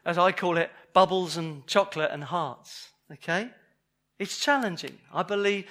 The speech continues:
but I believe God is big enough for the challenges of life. This is a verse, Matthew chapter four, verse one. I've often reflected on it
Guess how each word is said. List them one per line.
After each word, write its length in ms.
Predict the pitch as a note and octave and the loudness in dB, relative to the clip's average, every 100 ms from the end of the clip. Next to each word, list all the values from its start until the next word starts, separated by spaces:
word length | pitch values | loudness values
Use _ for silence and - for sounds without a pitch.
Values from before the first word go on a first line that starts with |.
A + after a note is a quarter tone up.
| - | -14
but 100 | - | -6
I 60 | G#3 | -4
believe 340 | G#3+ G#3+ G#3+ | -2 -6 -8
God 200 | G#3+ G#3 | -8 -6
is 100 | G3+ | -8
big 300 | D#3+ A3 A3+ | -8 -6 -4
enough 360 | F#3 C3+ C3+ - | -6 -6 -8 -10
for 140 | - | -16
the 140 | D3 C#3 | -14 -10
challenges 760 | - - G3+ E3+ C3+ B2+ A#2 | -6 -6 -6 -10 -10 -12 -14
of 100 | B2 | -12
life. 600 | B2+ B2+ A2+ - - - _ _ _ _ _ _ _ _ - | -8 -10 -10 -20 -20 -20 _ _ _ _ _ _ _ _ -6
This 160 | G3+ A#3 | -6 -6
is 120 | G3 | -8
a 40 | |
verse, 480 | D3+ C#3+ C#3 D3+ - | -6 -4 -4 -4 -6
Matthew 260 | F3 F3+ F3 | -6 -6 -10
chapter 360 | - D#3+ - | -8 -8 -10
four, 440 | - D#3+ D3+ D3+ D3+ - - _ | -10 -4 -2 -2 -6 -16 -20 _
verse 300 | F3 D#3+ - | -4 -2 -2
one. 180 | E3 D#3 | -2 -2
I've 100 | D#3+ | 2
often 460 | G#3+ A3+ A#3 G3+ | 2 2 -4 -2
reflected 580 | F#3 - F#3 F#3 - D#3 | -4 -2 2 0 -2 -6
on 140 | D3+ | -2
it 180 | D#3 E3+ | -2 -2